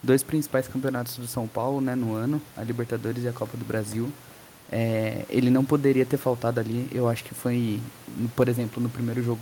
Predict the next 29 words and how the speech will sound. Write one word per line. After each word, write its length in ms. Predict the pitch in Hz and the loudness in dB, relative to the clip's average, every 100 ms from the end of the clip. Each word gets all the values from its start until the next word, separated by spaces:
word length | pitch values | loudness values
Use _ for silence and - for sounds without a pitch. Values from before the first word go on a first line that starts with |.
| - | -6
contra 180 | 113 | -8
o 60 | - | -2
Palmeiras, 420 | 120 123 113 113 | 0 2 2 2
no 80 | 117 | 2
Morumbi, 460 | 117 113 131 120 107 - - - - | 2 2 2 0 -2 -10 -20 -16 -2
que 100 | 123 | 0
ele 140 | 117 | 4
não 160 | 117 120 | 2 2
quis 180 | 135 123 | 0 0
montar 280 | 123 123 | 0 2
barreira, 500 | 123 127 123 120 123 123 | 4 4 6 6 4 0
ele 120 | - 117 | 0 4
montou 300 | 113 110 113 | 4 4 2
a 20 | |
barreira 320 | 120 110 107 | 2 2 0
meio 200 | 113 120 | 0 0
mal 260 | 113 110 120 | 0 -2 -2
também. 300 | 113 117 113 - - - - - | -8 -8 -8 -12 -18 -20 -12 0
Eu 80 | 117 | 2
acho 180 | 117 | 2
que 100 | - | 0
ali 160 | 123 123 | 0 0
foi 200 | 120 131 | 2 2
excesso 400 | 131 - 123 123 | 2 2 2 0
de 100 | 127 | -2
confiança 520 | - 131 - 123 135 | 0 0 0 -4 -2
dele, 300 | 143 127 117 107 | 0 0 0 -2
tá 100 | 107 | -2
ligado? 380 | 107 104 110 | 0 0 -2